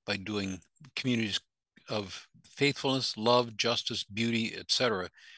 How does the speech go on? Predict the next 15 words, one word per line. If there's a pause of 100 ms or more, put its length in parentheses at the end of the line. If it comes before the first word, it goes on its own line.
(340)
Uh,
but
we
are
in
a
war. (560)
Paul
puts
it
this
way
in
Ephesians
six.